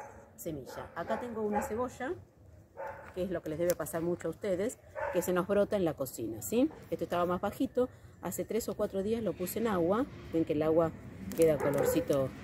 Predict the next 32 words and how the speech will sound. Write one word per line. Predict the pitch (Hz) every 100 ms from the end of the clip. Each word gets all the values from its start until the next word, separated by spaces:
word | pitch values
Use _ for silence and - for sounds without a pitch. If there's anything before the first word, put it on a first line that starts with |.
| - - - -
se | -
empieza | 147 165
a |
teñir | 156 156 160 156
de | 147
marrón, | 147 208 220 220 - - - - - - - - -
y | 214 240 - - - - -
vemos | 185 226 226 240
que | 226 208 247 - - - - - - - - - - - - - - - - - - -
estas | 190 196
son | 190 175
las | 151
raíces | 139 160 196 175 190
viejas | 202 185 143
que | -
tenía | 165 226 208 208 233 - - -
y |
ya | 180 220
empezaron | 226 226 - 202 196
a | 190
aparecer | 190 202 202 196
raíces | 185 165 165 156
blancas. | 131 120 - 127
Cuando | 156 165
nos | 170
aparecen | 175 202 226
las | 214 175
raíces | 180 - 196
blancas, | 208 240 240 175 - - - - - - -
quiere | - 185
decir | 180 175 202
que, | - 175 185